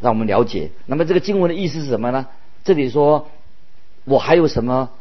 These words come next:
可说的呢？那律法是罪吗？”当然律法不是罪，因为若不是借由律法，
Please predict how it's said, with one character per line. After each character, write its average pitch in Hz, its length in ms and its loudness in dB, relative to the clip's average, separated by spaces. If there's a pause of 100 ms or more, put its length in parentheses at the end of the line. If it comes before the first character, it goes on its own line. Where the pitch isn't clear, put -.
(140)
可 113 300 2
说 151 240 4
的 151 100 2
呢？ 127 220 -2 (600)
那 156 100 -2
律 202 200 2
法 117 200 0
是 165 160 -8
罪 175 240 6
吗？” 139 260 -2 (220)
当 175 120 -2
然 131 220 -2
律 131 140 0
法 87 180 -6
不 110 100 -8
是 104 140 -10
罪， 98 260 -6 (320)
因 190 140 0
为 175 300 4 (260)
若 220 180 8
不 190 100 0
是 175 140 -2
借 180 160 -2
由 156 160 2
律 156 160 -2
法， 78 320 -8